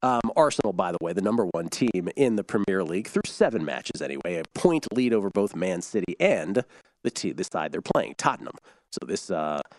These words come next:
this obviously has implications as early as it is in the Premier League season, thirty-eight games entirely. All right, we have a total as well. What do you like?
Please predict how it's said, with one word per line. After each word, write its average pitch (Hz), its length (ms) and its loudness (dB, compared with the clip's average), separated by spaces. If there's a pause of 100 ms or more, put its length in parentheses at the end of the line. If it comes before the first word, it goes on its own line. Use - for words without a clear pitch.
(140)
this - 160 -4
obviously 95 380 -4
has 95 160 -4
implications 113 680 2
as 120 180 2 (200)
early 120 180 0
as 95 140 -2
it 90 100 -4
is 87 160 -2
in - 80 -4
the - 60 -4
Premier 90 260 0
League 73 200 -6
season, 82 260 -6
thirty-eight 95 580 0
games 76 260 -4
entirely. 76 540 -6 (460)
All 160 80 4
right, 170 120 2
we 151 100 4
have 147 80 4
a 143 80 6
total 135 480 2
as 95 120 -4
well. 135 240 4
What 101 120 -4
do 98 60 0
you 82 60 -4
like? - 240 -10